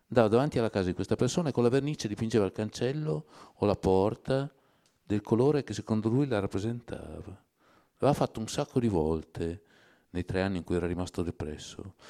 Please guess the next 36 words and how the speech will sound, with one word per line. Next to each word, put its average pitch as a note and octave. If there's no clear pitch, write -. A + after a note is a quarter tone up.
Si -
era C3+
preso B2
anche C3+
un A#2
sacco -
di G#2+
denunce, F#2
ma G#2
nessun B2+
giudice E3
l'aveva A#2
condannato A#2+
mai. E2
Era C3+
il A2+
suo D3
modo D#3
di A#2+
elaborare C3
il B2
ru-, -
il A#2+
lutto. F2+
Quando C#3+
si -
era D#3+
sentito E3+
pronto A2
aveva A#2
smesso D#3
e -
aveva G#2+
ricominciato A2
a G#2+
lavorare. E2